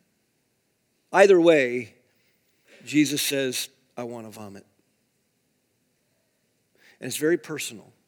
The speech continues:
Jesus is the Lord of the church. He wants to confess that this is his church, but he's not gonna confess that this is his church if it continues down this path. In fact, he's not only not gonna confess them as his own, he's going to vomit them out of his mouth,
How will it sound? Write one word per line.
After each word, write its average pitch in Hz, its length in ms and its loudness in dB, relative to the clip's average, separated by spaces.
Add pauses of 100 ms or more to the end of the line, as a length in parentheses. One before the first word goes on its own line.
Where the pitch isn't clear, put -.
(1040)
Jesus 156 440 -2
is 123 240 -8
the 131 60 -10
Lord 135 220 -6
of 165 60 -10
the 156 80 -16
church. 120 400 -14 (160)
He 143 100 -10
wants 143 260 -8
to 131 80 -14
confess 131 520 -8
that 131 160 -12
this 143 220 -6
is 170 220 -4
his 123 180 -10
church, 120 400 -16 (240)
but 131 80 -12
he's 123 160 -8
not 147 260 -8
gonna 143 160 -8
confess 117 440 -14
that - 80 -20
this 127 200 -12
is 117 80 -14
his 117 180 -12
church 120 320 -16
if 110 80 -20
it 127 120 -18
continues 131 480 -12
down 127 180 -14
this 117 140 -16
path. 123 240 -12 (240)
In 131 100 -14
fact, 135 240 -8
he's 143 160 -14
not 160 140 -10
only 139 160 -12
not 127 240 -12
gonna 120 180 -18
confess 123 460 -12
them 123 160 -12
as 117 180 -14
his 123 300 -14 (100)
own, 123 300 -16 (240)
he's 143 160 -2
going 131 160 -12
to 120 60 -16
vomit 135 360 -12
them 127 220 -12
out 135 180 -16
of 123 140 -14 (180)
his 135 600 -4
mouth, 120 760 -14